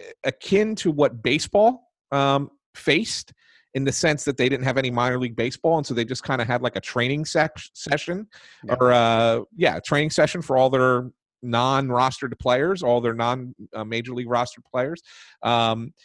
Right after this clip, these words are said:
Speaker 1: a-, and so the Flyers might have something like that, just guys training together at Voorhees that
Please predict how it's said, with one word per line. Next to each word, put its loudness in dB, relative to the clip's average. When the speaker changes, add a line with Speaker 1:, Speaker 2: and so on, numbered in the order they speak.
Speaker 1:
a-, -2
and -2
so 2
the -6
Flyers 2
might -2
have -2
something -6
like -6
that, -4
just -8
guys 0
training -4
together 0
at -6
Voorhees -6
that -4